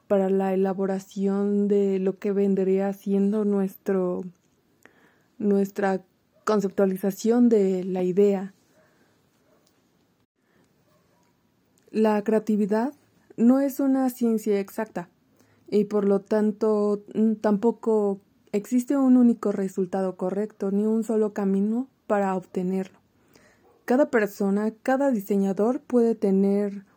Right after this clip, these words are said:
un método favorito para poder generar esa conceptualización de ideas y hacer que éstas puedan comenzar a fluir. Incluso puede ser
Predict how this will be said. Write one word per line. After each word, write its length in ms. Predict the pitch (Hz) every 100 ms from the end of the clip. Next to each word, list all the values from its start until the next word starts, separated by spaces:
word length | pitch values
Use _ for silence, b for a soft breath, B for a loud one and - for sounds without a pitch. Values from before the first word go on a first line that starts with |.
| -
un 300 | 214 208 208
método 380 | 208 202 202 196
favorito 560 | 202 190 190 196 220
para 240 | 220 208 196
poder 640 | - 190 180 185 185 185
generar 580 | - 202 190 185 185 190
esa 240 | 196 190
conceptualización 1000 | 190 190 185 - 185 185 190 180 202 190
de 80 | 180
ideas 480 | 180 202 185 - _ b b b
y 100 | 208
hacer 360 | 196 190 214 208
que 280 | 214 208 214
éstas 420 | 208 254 254 247 _ _
puedan 460 | - 233 226 220 220
comenzar 540 | 214 202 185 185 185
a 120 | 185 185
fluir. 420 | 202 214 247 - _ b b b b b -
Incluso 1040 | 226 214 240 240 - 247 247 247 247 240 _
puede 260 | - 226 240
ser 260 | 233 226